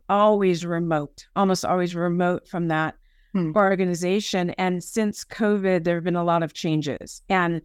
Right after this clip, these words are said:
Speaker 1: what somebody does. So we wanna know who's doing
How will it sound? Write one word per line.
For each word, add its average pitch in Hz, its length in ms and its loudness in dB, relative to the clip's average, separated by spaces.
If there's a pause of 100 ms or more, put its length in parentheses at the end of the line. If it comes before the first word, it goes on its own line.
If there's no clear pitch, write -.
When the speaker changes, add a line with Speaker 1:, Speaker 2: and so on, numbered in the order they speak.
(220)
Speaker 1:
what 180 420 0
somebody 196 400 0
does. 156 540 0
So - 200 -6
we 208 140 0
wanna 208 240 2
know 190 200 4
who's 254 260 -2
doing 240 320 2